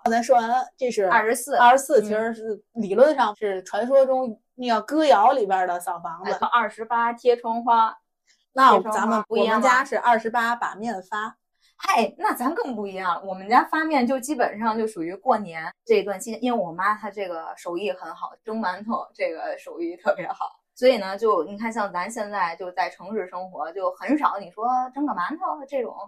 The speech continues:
Speaker 2: 因为我们老家就拿那种大锅蒸馒头。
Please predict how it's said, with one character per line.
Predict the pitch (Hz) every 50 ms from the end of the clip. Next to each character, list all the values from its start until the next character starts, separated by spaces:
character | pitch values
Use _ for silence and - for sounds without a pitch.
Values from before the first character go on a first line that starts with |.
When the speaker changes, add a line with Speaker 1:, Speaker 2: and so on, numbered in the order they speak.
| - _ _ _ _ _ _ _
Speaker 2:
因 | 285 285
为 | 285 285
我 | 247
们 | 190 180 196 233
老 | 220 185 151
家 | 165 196 220
就 | 240 233 196
拿 | 196 175 196
那 | 254
种 | 240 - - _ _
大 | 349 - - - 185
锅 | 180 - 202 202 202 202 202 208
蒸 | - - 214 202 202
馒 | 190 - - - 196
头。 | 185 190